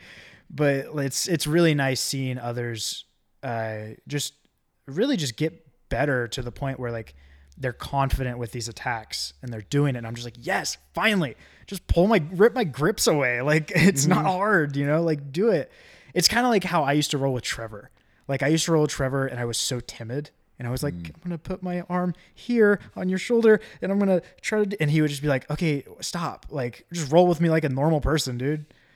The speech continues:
Speaker 1: You know?
Speaker 2: Interesting.
Speaker 1: Yeah. So it's gotten a lot better, but not that that's how people are with me
Speaker 2: No,
Speaker 1: s-,
Speaker 2: no,
Speaker 1: a-,
Speaker 2: yeah.
Speaker 1: in any way. But I, uh, I certainly don't want it to be like that. So it's, n-, anyways, nowadays when I do get beat, it's, er, beat,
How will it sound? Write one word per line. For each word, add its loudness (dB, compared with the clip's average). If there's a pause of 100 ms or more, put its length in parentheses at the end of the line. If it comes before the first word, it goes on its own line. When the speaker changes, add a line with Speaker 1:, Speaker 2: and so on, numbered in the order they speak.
(160)
Speaker 1:
You -4
know? 0
Speaker 2:
Interesting. -10
Speaker 1:
Yeah. -2 (260)
So -6
it's -6
gotten -4
a -6
lot -6
better, -6
but -8
not 4
that -12
that's 2
how -4
people -2
are -4
with -16
me -10
Speaker 2:
No, 4
Speaker 1:
s-, 6
Speaker 2:
no, 4
Speaker 1:
a-, 2
Speaker 2:
yeah. 4
Speaker 1:
in 6
any 6
way. 4 (480)
But 4
I, 2
uh, -6
I -6
certainly -6 (300)
don't -6
want -2
it -12
to -14
be -12
like -14
that. -12 (160)
So -2
it's, -6
n-, -2
anyways, -2
nowadays 2
when 0
I -2
do -4
get -10
beat, -4 (240)
it's, -8 (100)
er, -14 (220)
beat, -16